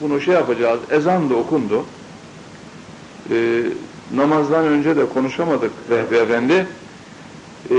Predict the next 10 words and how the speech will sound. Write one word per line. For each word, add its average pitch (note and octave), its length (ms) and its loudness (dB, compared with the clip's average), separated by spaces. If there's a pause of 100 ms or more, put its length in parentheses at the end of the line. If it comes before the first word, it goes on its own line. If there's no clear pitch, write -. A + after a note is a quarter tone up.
(640)
bir B3 60 6
maruzatım A#2 760 2
var D#2 80 -8 (100)
benim. - 180 -14 (2000)
Beni F#3 240 4
de D#3+ 140 4
bir D3+ 120 0
tarafından A#2+ 540 2
ilgilendirdiği A#2 880 0
için A2+ 260 0